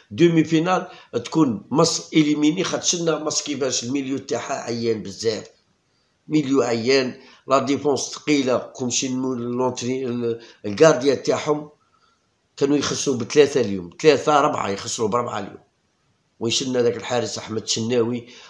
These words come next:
وين أغ-، وين خرج كرات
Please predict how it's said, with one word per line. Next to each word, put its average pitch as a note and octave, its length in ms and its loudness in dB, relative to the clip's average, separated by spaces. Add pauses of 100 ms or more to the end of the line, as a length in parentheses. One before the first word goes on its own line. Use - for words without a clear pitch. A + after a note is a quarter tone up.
وين B2 280 -4
أغ-، A#2 400 -4
وين A#2 260 -6
خرج B2 500 -6
كرات B2 580 2